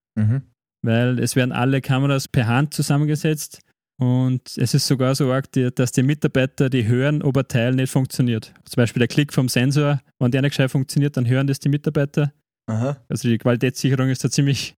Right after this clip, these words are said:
Speaker 2: arg und deswegen kostet da eine Kamera mehr als dreißigtausend Euro.
Speaker 1: Oh, okay, alles klar. <laughs>
Speaker 2: Die waren eben auch dabei beim, bei den Mondmissionen.
Speaker 1: Mhm.
Speaker 2: Und kleiner Sidefact zu den Hasselblad-Kameras,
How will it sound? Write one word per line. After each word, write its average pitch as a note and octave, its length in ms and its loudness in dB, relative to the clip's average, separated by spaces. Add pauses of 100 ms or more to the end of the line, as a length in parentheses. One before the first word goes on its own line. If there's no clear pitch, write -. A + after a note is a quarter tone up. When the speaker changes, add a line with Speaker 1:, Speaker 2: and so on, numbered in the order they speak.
(180)
Speaker 2:
arg C#3 300 -2 (200)
und A#2+ 200 -2
deswegen B2 300 -2
kostet B2+ 300 0
da A#2 80 2
eine A2+ 100 0
Kamera A#2+ 500 0 (220)
mehr A2+ 220 2
als A#2 180 -2
dreißigtausend A2+ 500 0
Euro. A2 260 0 (240)
Speaker 1:
Oh, B2+ 180 -2 (160)
okay, A2 320 -6
alles A#2 260 -6
klar. A2+ 220 -4
<laughs> D3+ 560 0 (320)
Speaker 2:
Die B2 100 2
waren B2+ 160 2
eben B2 240 2
auch A#2+ 100 2
dabei A#2+ 280 0
beim, A#2 360 0 (280)
bei B2+ 60 -6
den A#2 160 -2
Mondmissionen. D#3 720 0 (480)
Speaker 1:
Mhm. C#3+ 240 2 (280)
Speaker 2:
Und C#3+ 440 0 (120)
kleiner B2 200 0
Sidefact C3+ 440 0
zu D#3 100 0
den C3+ 200 0
Hasselblad-Kameras, C3+ 1000 -2